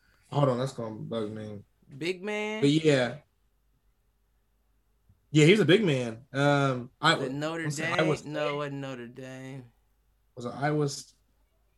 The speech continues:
Speaker 1: or was it just Iowa? Iowa basketball player. I'm, I'm looking. I wanna say it was Iowa. I could be wrong. Yeah, Iowa.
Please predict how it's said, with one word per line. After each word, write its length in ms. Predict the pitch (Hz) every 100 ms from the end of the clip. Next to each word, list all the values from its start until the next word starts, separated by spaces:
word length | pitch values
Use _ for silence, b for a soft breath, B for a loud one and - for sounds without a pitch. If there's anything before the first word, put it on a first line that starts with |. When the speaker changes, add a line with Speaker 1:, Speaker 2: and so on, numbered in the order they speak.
| _ _ _ _ _ _ _ _ _ -
Speaker 1:
or 80 |
was 120 | 156 151
it 40 |
just 140 | 139 135
Iowa? 420 | 151 147 123 110
Iowa 360 | 123 139 135 127
basketball 560 | 131 127 - 117 120
player. 580 | 113 127 120 117 117 117 _ _ _ _ _ _ _ _ _ _ _ _ _ _ _ _ _ _ _ _ _ _ _ _ _ _ _ _
I'm, 100 | 151
I'm 180 | 151 175
looking. 220 | 170 139
I 60 | 139
wanna 200 | 175 170
say 160 | 165
it 60 | 139
was 140 | 123
Iowa. 580 | - 131 143 120 113 113 - _ _ _ _ _ _ _ _ _
I 60 | 127
could 200 | 160 143
be 120 | 131
wrong. 200 | 135 123
Yeah, 280 | 180 247 156
Iowa. 440 | 226 214 151 113